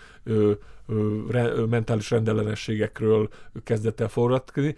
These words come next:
Ezt Jim Sheridan nagyon ügyesen kihasználta, hogy aztán a kilencvenes évek, ö,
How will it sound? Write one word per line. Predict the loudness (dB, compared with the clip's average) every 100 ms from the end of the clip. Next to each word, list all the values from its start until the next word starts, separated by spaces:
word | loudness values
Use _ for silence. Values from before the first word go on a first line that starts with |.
| -6
Ezt | -2 -2 -2
Jim | 0 0
Sheridan | 4 4 6 2
nagyon | 2 0
ügyesen | -2 -4 -4
kihasználta, | -2 -2 -2 0 2 4 2 0 -2
hogy | 2
aztán | 2 2
a | -2
kilencvenes | 0 0 0 -2 0
évek, | 0 0 -2 2
ö, | 2